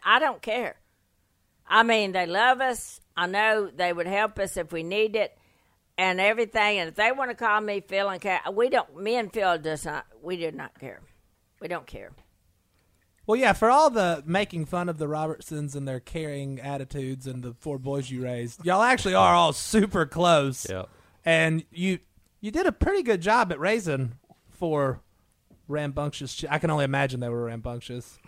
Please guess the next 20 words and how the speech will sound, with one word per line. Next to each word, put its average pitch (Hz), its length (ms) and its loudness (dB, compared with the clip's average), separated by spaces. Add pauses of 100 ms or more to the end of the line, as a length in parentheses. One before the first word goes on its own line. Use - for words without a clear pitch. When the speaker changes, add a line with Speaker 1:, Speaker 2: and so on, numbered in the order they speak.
(120)
Speaker 1:
Huh. 226 380 2
Speaker 2:
But 185 100 6
they 277 140 6
all 262 140 8
turned 240 300 4
out 247 200 8
all 147 160 8
right. 131 180 6
Speaker 1:
We - 60 6
don't 277 160 6
have 269 140 8
enough 233 300 2
time 233 440 0
to 165 100 -4
talk 175 240 -4
about 160 240 -6
all 156 220 -2
that. 165 400 -4 (440)
Speaker 2:
We 135 140 -4
don't? 165 320 -6